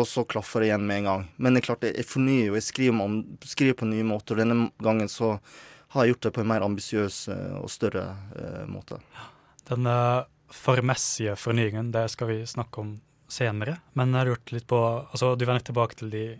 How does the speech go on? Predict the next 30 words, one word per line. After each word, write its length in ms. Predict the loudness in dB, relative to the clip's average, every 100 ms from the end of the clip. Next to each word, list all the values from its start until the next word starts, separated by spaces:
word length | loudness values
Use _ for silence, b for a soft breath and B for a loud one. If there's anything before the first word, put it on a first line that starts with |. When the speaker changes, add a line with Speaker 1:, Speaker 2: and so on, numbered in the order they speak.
| -18 _
Speaker 2:
tematikkene 640 | -6 -4 -4 -8 -8 -8 -8 _ _
Speaker 1:
Mm. 140 | -14 -4
Speaker 2:
om 120 | -2
og 60 | 0
om 100 | 0
igjen. 220 | 0 -2 -4 b b b
Hvor 120 | -4 4
kommer 280 | 4 6
den 280 | 4 2 0 -6 -12
fascinasjonen 840 | -8 -6 -4 -4 0 2 2 -2
med 640 | -4 -4 -6 -10 -12 -12 -10
disse 220 | -8 -6
temaene 300 | -6 -4 -6
fra? 260 | -6 -6 -8 -12 _ _ -8
Speaker 1:
Det 100 | 0
har 120 | 2
jeg 100 | 2
faktisk 220 | -2 -2
aldri 160 | 0 0
tenkt 220 | 0 -2
over 240 | 2 4 4
før, 680 | 2 2 6 6 4 -2 -6
før 240 | 0 2
jeg 80 | 2
fikk 160 | -2 4
barn 280 | 6 6
selv. 360 | 2 0 0 0 -8 -2
Og, 840 | 2 6 6 6 6 6 4 2
og 460 | -2 0 2 2 2
jeg, 440 | 0 -2 -4 -4